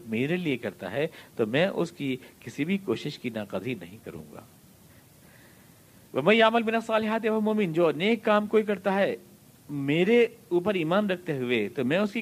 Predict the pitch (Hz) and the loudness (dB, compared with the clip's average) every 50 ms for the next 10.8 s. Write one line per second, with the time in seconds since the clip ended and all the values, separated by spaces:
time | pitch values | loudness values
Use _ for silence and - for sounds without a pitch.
0 | 202 - 190 - 202 - - 147 143 - 208 196 - - - 143 127 120 - 123 | -6 -6 -8 -8 -8 -6 -4 -4 -4 -4 -6 -10 -10 -8 -4 -4 -4 -4 -2 -6
1 | 120 135 180 170 123 104 120 143 131 - 101 98 98 92 82 82 82 - - - | -4 -4 -4 -4 -4 -4 -4 -6 -4 -4 -4 -4 -4 -6 -6 -8 -12 -16 -20 -16
2 | - 127 151 160 135 123 135 123 92 90 - - - 98 90 - - - - - | -8 -6 -4 -4 -2 -4 -4 -6 -8 -12 -14 -14 -14 -14 -14 -16 -18 -20 -20 -20
3 | - - _ - - - - - - - - - - - - - 156 175 226 247 | -20 -20 _ -20 -20 -20 -20 -20 -20 -20 -20 -20 -20 -16 -6 -4 -2 0 2 2
4 | 202 170 185 202 254 254 247 233 226 214 190 190 - 208 185 170 135 110 98 87 | 6 6 6 8 6 6 4 2 2 0 -2 -4 -4 -2 0 0 0 0 -2 -10
5 | - - - - - - - - - - - - - - - - 135 135 160 226 | -16 -20 -20 -20 -20 -20 -20 -20 -20 -20 -20 -20 -20 -18 -12 -12 -10 -4 -4 -4
6 | 202 - - 214 202 - 233 240 220 233 196 165 165 190 214 214 - 220 214 202 | -4 0 -2 -2 -2 -2 -4 2 4 4 4 4 4 4 2 2 2 0 0 0
7 | 220 214 220 208 - 208 208 196 226 226 214 202 180 196 208 208 - 220 208 - | -2 -2 -4 -6 -4 -4 -4 -2 0 0 0 2 2 0 0 2 0 -2 0 -2
8 | 220 208 214 202 202 220 240 294 262 - - - - 214 214 - - 254 226 - | -4 0 0 2 2 2 0 0 -2 -6 -10 -4 -4 -4 -2 -2 -6 -8 -6 -6
9 | 214 190 202 208 208 202 185 175 - 147 143 151 139 143 165 185 - - - - | -2 0 0 0 0 -2 -4 -4 -4 -6 -6 -4 -2 0 0 0 -2 -6 -14 -8
10 | - 160 139 165 156 123 104 98 117 104 85 78 - - - - | -6 -6 -4 -4 -4 -6 -8 -12 -14 -14 -16 -16 -20 -20 -20 -20